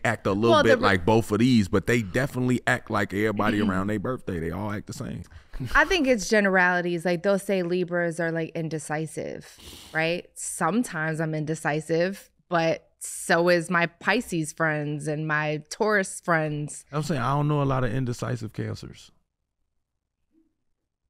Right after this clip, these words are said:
Speaker 2: I don't know many Cancers. So.
Speaker 1: Like,
Speaker 2: <laughs>
Speaker 1: I,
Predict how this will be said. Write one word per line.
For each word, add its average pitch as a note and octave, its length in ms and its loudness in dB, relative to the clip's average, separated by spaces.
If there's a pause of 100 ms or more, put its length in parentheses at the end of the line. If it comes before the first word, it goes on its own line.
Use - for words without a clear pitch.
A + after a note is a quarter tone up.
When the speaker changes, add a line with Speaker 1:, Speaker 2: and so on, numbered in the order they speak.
(420)
Speaker 2:
I A3 60 0
don't B3 160 6
know G#3+ 120 4
many F#3 360 0
Cancers. D3 760 -6 (260)
So. - 60 -6
Speaker 1:
Like, - 200 4
Speaker 2:
<laughs> E3 140 8
Speaker 1:
I, G#3 180 8